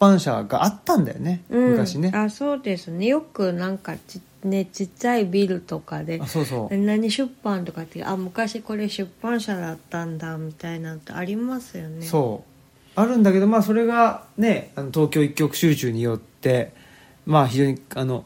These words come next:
Speaker 1: 数が少なくなって、で、今度はだからその、ローカルっ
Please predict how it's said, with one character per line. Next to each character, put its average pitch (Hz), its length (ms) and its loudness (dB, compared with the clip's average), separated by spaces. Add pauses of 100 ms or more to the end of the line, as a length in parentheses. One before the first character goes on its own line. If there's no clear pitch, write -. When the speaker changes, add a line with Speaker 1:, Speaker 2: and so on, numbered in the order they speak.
Speaker 1:
数 135 240 2
が 107 80 -4
少 - 160 -2
な 151 100 4
く 127 80 -6
な 110 160 -4
っ - 40 -14 (200)
て、 - 340 -2 (540)
で、 208 120 4
今 294 260 4
度 208 140 6
は 202 120 8
だ 196 100 8
か 170 60 4
ら 151 60 2
そ 160 140 0
の、 151 120 0
ロ 302 340 4
ー - 100 -12
カ 240 180 6
ル 175 140 4
っ - 20 -2